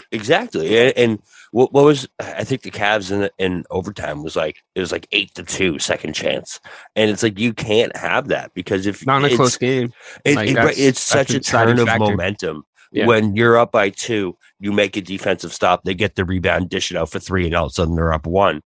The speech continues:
Speaker 1: when you could have been going down the other
Speaker 2: Yeah,
Speaker 1: ends
Speaker 2: we
Speaker 1: of
Speaker 2: give
Speaker 1: the
Speaker 2: them
Speaker 1: court and
Speaker 2: better,
Speaker 1: going up
Speaker 2: we
Speaker 1: by
Speaker 2: give
Speaker 1: five.
Speaker 2: them better looks on the,
Speaker 1: That's
Speaker 2: on
Speaker 1: what,
Speaker 2: a lot of
Speaker 1: and,
Speaker 2: those
Speaker 1: and
Speaker 2: second
Speaker 1: it's,
Speaker 2: chance points. It's, it's
Speaker 1: it's
Speaker 2: so
Speaker 1: just,
Speaker 2: fucking frustrating to
Speaker 1: yeah,
Speaker 2: watch.
Speaker 1: it's crazy.
Speaker 2: Uh, you know, I mean, it's, it's also,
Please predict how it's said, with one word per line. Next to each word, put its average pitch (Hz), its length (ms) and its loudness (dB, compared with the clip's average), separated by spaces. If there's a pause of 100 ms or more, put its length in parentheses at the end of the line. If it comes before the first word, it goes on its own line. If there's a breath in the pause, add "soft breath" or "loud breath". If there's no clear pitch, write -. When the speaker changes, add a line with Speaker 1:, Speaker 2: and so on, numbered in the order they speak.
(260)
Speaker 1:
when 113 180 2
you 110 100 0
could 113 140 0
have 98 80 0
been 101 100 2
going 92 220 2
down 92 200 2
the 92 80 2
other 90 160 2
Speaker 2:
Yeah, 143 60 6
Speaker 1:
ends 131 60 4
Speaker 2:
we 156 80 4
Speaker 1:
of 156 60 -2
Speaker 2:
give 214 120 2
Speaker 1:
the 196 40 -4
Speaker 2:
them 202 100 6
Speaker 1:
court 113 80 4
and - 60 -2
Speaker 2:
better, 123 180 4
Speaker 1:
going 107 80 4
up 110 80 0
Speaker 2:
we 131 60 4
Speaker 1:
by 117 60 2
Speaker 2:
give 185 80 4
Speaker 1:
five. 175 200 4
Speaker 2:
them 139 140 -6
better 151 280 4
looks 123 440 0
on 117 140 0
the, 113 80 0
Speaker 1:
That's 165 200 6
Speaker 2:
on - 80 2
Speaker 1:
what, - 80 2
Speaker 2:
a - 20 0
lot 170 60 4
of 160 60 6
Speaker 1:
and, - 80 2
Speaker 2:
those 120 100 2
Speaker 1:
and 107 100 4
Speaker 2:
second 117 300 -4
Speaker 1:
it's, 120 80 -2
Speaker 2:
chance 113 240 -2
points. 104 360 -8
It's, 117 200 -6
it's - 140 0
Speaker 1:
it's 123 100 -2
Speaker 2:
so 139 220 4
Speaker 1:
just, - 120 -8
Speaker 2:
fucking 131 280 2
frustrating 113 520 -4
to 107 60 -2
Speaker 1:
yeah, 107 60 -2
Speaker 2:
watch. 113 320 -6 (160)
Speaker 1:
it's 120 180 -14
crazy. 92 180 -8
Speaker 2:
Uh, 143 60 0
you 147 160 4
know, 170 200 4
I 156 60 2
mean, 175 140 2
it's, 156 140 -2
it's - 200 -2
also, 196 480 0